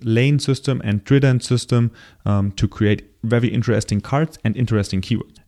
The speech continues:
This battlefield and combat system with the trident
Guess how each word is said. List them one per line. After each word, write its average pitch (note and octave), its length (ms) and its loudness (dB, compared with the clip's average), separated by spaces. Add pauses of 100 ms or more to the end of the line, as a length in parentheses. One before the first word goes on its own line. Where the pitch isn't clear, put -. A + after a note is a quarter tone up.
(120)
This C#3 300 2
battlefield C3+ 880 0
and A2 420 2
combat E3 440 2
system F2 500 -2
with G2 240 2
the F2 220 0
trident C3+ 680 0